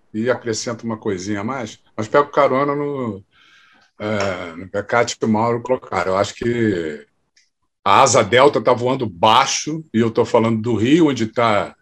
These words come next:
é, o epicentro, né? Então, essa é uma preocupação. A lei,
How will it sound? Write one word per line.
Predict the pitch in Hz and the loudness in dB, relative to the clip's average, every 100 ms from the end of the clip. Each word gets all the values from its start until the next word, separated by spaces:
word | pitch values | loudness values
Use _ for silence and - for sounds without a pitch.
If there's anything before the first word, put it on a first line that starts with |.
| _ _ _ _ | _ _ _ _
é, | 104 | 0
o | 107 | 4
epicentro, | 120 120 - - 135 160 160 113 | 4 4 -2 0 2 2 0 -2
né? | 110 131 127 _ | -2 -2 -6 _
Então, | 87 - 113 131 143 131 _ | -18 -4 -2 0 -2 -6 _
essa | 107 120 - 135 | -4 -2 2 2
é | |
uma | 131 160 151 | 2 2 0
preocupação. | - 151 - 135 - 120 | 0 0 2 0 0 2
A | 175 | 4
lei, | 208 269 | 2 0